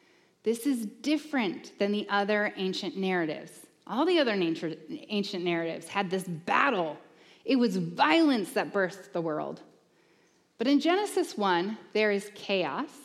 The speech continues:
There is lack of order. God brings order out of the chaos. But it's not a battle. It's not violence.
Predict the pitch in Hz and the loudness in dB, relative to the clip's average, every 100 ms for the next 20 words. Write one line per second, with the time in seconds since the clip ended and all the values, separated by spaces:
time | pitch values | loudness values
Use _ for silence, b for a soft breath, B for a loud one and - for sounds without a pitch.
0 | - _ 196 196 196 208 214 220 285 247 | -20 _ -2 -2 0 2 2 2 -4 -2
1 | 180 165 156 185 254 b b b b b | -2 -2 -4 -6 -10 b b b b b
2 | - 202 226 214 214 226 214 220 208 202 | 0 2 2 2 0 0 -2 0 0 2
3 | 196 185 190 196 190 175 170 156 143 170 | 0 2 0 0 -4 -6 -4 -4 -4 -8
4 | - - _ _ 233 240 - 262 320 359 | -18 -20 _ _ -4 -4 0 2 2 0
5 | - - _ 208 185 175 156 - 208 254 | -6 -20 _ -8 -2 -2 -2 -6 -10 -12
6 | b b b b 208 208 269 320 - - | b b b b -8 0 2 2 0 -8
7 | - - 208 175 151 - - - - | -20 -18 -8 -6 -6 -8 -14 -18 -20